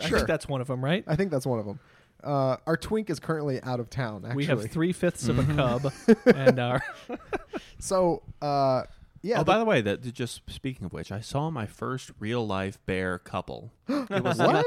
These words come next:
Speaker 3: it was adorable. Yeah, at
Speaker 2: It
Speaker 3: Epcot
Speaker 2: sounds
Speaker 3: Club.
Speaker 2: adorable.
Speaker 3: It wa-, it was a large bear and his little cub bear. It wasn't a twink. It was just two bears,
Speaker 1: They
Speaker 3: but
Speaker 1: were
Speaker 3: one was
Speaker 1: sti-
Speaker 3: large and one was teeny tiny.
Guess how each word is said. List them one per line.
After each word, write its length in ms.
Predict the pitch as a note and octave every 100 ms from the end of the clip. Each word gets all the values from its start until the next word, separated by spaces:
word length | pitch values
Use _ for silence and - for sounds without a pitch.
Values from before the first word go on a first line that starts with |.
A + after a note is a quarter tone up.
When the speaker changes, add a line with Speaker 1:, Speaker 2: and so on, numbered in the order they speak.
| A#4
Speaker 3:
it 120 | F#3
was 140 | F3
adorable. 800 | B2+ - - G2+ F2 C#2 C2+ - - -
Yeah, 220 | G2+ F2+
at 80 | G2+
Speaker 2:
It 80 |
Speaker 3:
Epcot 140 | C#3+ G2+
Speaker 2:
sounds 260 | - A#3+
Speaker 3:
Club. 100 | F3+
Speaker 2:
adorable. 340 | B2+ A2+ G2+ F#2+
Speaker 3:
It 40 |
wa-, 60 | B2+
it 100 | B2
was 120 | A#2 G#2+
a 60 |
large 460 | G2+ G#2 B2+ C#3 -
bear 380 | C3+ C3+ C#3+ D3+
and 140 | B2+ A2+
his 100 | A2+
little 220 | B2 B2
cub 340 | - C#3 B2+
bear. 380 | F2 A#1+ G1+ C3 A#2
It 80 |
wasn't 280 | G2+ A#2+ C#3+
a 20 |
twink. 300 | C3+ D#3 A#2
It 60 | F#2
was 100 | G#2
just 180 | A2+ -
two 200 | - C#3
bears, 460 | C3+ C3 F#2+ F#2 B2+
Speaker 1:
They 60 | B2
Speaker 3:
but 60 |
Speaker 1:
were 80 | A2+
Speaker 3:
one 120 | A2
was 120 | C3
Speaker 1:
sti- 80 | C3+
Speaker 3:
large 420 | A#2+ A#2 A#2 A#2+
and 180 | - A2+
one 160 | G2+ A2
was 140 | A2
teeny 280 | - A2 A2
tiny. 440 | B2 A2 D#2+ -